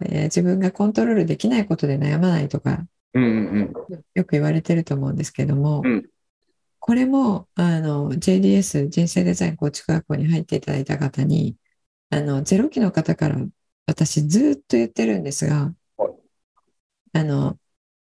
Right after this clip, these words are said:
Speaker 1: 経済学用語でね、
Speaker 2: はい。
Speaker 1: 所与っていうのがあるんですよ。
Speaker 2: 所与？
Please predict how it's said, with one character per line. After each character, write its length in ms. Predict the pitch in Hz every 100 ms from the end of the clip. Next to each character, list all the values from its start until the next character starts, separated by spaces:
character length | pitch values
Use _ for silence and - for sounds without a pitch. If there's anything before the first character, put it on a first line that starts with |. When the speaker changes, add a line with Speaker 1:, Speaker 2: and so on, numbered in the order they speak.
| -
Speaker 1:
経 260 | 254 269
済 220 | 269 277 269
学 260 | 262 -
用 220 | 247 240
語 100 | 180
で 100 | 139
ね、 280 | 131 139 220 - _ _ -
Speaker 2:
は 120 | 98
い。 20 | - _ _ _ _ _ _ -
Speaker 1:
所 220 | - 294
与 140 | 294 185
っ 80 | - -
て 120 | 156
い 60 | 151
う 60 |
の 120 | 139
が 140 | 135 139
あ 40 |
る 140 | 139 123
ん 60 |
で 80 | 131
す 120 | -
よ。 140 | 123 107 _ _ _ -
Speaker 2:
所 180 | -
与？ 180 | 147 -